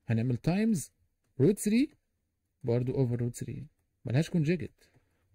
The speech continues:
Twelve times root three equals twelve root three. Root three times root three equals three. Twelve divided three بيكون equals four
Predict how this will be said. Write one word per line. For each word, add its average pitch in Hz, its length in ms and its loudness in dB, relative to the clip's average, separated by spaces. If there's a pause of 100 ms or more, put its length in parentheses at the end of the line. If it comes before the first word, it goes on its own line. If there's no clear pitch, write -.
(400)
Twelve 226 200 4
times 156 320 4
root 160 240 0
three 151 260 0
equals 135 220 0
twelve 120 420 -2
root 95 280 -2
three. 165 260 -2 (1300)
Root 254 140 4
three 208 220 2
times 123 260 0
root 151 180 2
three 139 320 -2
equals 135 380 -2
three. 196 260 0 (1000)
Twelve 185 400 4
divided 123 320 -2
three 135 100 0
بيكون 127 360 -4
equals 117 220 -4
four 139 500 0